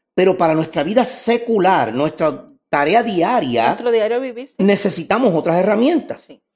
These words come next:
Speaker 1: Entonces, ¿qué dice la Escritura?
Speaker 2: Las Escrituras no nos dicen todo lo que queremos saber, pero sí todo lo que necesitamos saber para nuestra vida de piedad.
Speaker 1: Ahí está.
Speaker 2: Ujú. Y de ahí es que hablamos, es que las cri-,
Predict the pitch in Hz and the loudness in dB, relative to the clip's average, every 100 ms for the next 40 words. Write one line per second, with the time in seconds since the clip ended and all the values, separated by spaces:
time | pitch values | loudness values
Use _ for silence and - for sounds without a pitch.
0 | _ _ - 240 240 - 226 180 - - | _ _ -2 0 0 2 2 2 -6 -14
1 | _ - 269 320 330 247 - 220 - 381 | _ -2 2 2 2 0 0 -4 0 0
2 | 277 - - _ _ - 226 233 233 240 | 0 -4 -20 _ _ -6 -2 -2 -2 -2
3 | 240 247 294 277 247 254 247 269 302 285 | 2 2 2 0 0 0 0 -2 -2 -4
4 | 277 247 294 269 269 208 202 190 202 - | 0 2 2 0 -6 -6 -4 -4 -6 -4
5 | 202 190 214 202 214 208 208 - 277 285 | -2 0 0 -4 -4 -2 -2 -2 -4 -2
6 | 233 208 220 226 220 214 214 214 196 196 | 0 2 0 0 -2 -4 -8 -16 -6 -6
7 | 202 220 _ - 185 185 302 370 - _ | -6 -10 _ -6 -2 2 0 -2 -16 _
8 | 214 196 190 202 - 196 180 208 233 214 | -2 0 -2 -8 -6 -6 -6 -4 -4 -2
9 | 208 214 220 175 147 - 120 117 117 - | -6 -8 -8 -6 -8 -8 -4 -4 -2 0
10 | 370 - 190 202 311 - _ _ _ _ | 0 -2 -10 -10 -10 -10 _ _ _ _
11 | _ _ _ _ _ 247 269 285 233 233 | _ _ _ _ _ -4 2 4 4 2
12 | 240 233 262 302 240 233 - 196 190 - | 2 2 2 0 0 -2 -2 -2 -2 -6
13 | 202 - | -8 -8